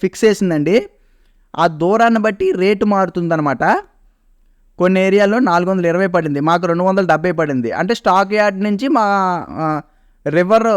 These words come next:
తవ్విన కాడ నుంచి మాకు స్టాక్ పాయింట్‌కి దూరం తక్కువ కాబ-, కావచ్చు, దాన్ని బట్టి రెండు వందల డెబ్బై పడింది అనమాట. అట్లా ఒక్కొక్క ఏరియాలో ఒక కొన్ని పాయింట్లను బట్టి ఇలా క్లిక్ చేసుకొని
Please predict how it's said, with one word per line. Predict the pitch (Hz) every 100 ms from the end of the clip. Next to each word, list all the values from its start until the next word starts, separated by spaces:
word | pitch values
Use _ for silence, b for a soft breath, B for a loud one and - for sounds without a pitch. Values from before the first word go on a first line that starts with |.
| 143 156
తవ్విన | 175 190 220
కాడ | 220 214
నుంచి | 214 214 269 254
మాకు | 220 208
స్టాక్ | 196 196 190 -
పాయింట్‌కి | 214 214 196 262 392 190
దూరం | 202 226 208
తక్కువ | 180 202 190
కాబ-, | 180 165 160 -
కావచ్చు, | 165 170 151 180 226 - _ _ _ -
దాన్ని | 165 185
బట్టి | 175 277 285
రెండు | 202 196
వందల | 185 170
డెబ్బై | 151 143
పడింది | 147 131 127
అనమాట. | 117 110 101 - _ _ -
అట్లా | 156 202 247 202
ఒక్కొక్క | 202 185
ఏరియాలో | 190 190 208 208 233 381 - _ _ _ -
ఒక | 180 196
కొన్ని | 202 180
పాయింట్లను | 185 190 196 202
బట్టి | 190 214
ఇలా | 202 202
క్లిక్ | 175 -
చేసుకొని | 196 - 196 208